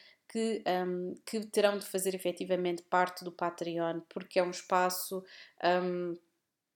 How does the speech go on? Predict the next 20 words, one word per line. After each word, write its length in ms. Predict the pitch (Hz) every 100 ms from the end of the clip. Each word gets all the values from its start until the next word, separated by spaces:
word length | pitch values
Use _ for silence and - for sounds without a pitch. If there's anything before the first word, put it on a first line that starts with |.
| -
não 160 | 214 220
é 80 | 202
por, 260 | - 196 190 185 170 170
por, 180 | - 185 175 175 170 175 _ _ - -
ah, 260 | 175 170 175
n-, 340 | - - 185 180
não 340 | 185 190 185 190
querer 260 | 185 185
partilhar 600 | 185 185 - 185 180 175 170 170 -
informação, 760 | 175 - 180 180 - 233 294
a 40 | 262
formação 460 | - 190 190 185
vai 140 | 185 185
continuar 500 | 185 175 185 180 170
a 40 |
ser 260 | 175 180 170
partilhada 720 | 170 - - 196 233 240 233 233 - - -
gratuitamente 1080 | 233 247 226 208 180 180 202 214 214 214
no 120 | 196 226
YouTube, 880 | 208 190 - 196 208 214 196 214